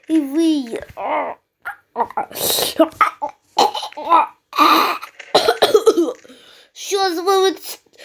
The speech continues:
таке, поліцейський? Нічого не знаю. Мені щось дуже погано.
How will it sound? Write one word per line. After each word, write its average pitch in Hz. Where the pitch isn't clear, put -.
таке, 381
поліцейський? 381
Нічого 262
не 254
знаю. 240
Мені 240
щось 214
дуже 226
погано. 214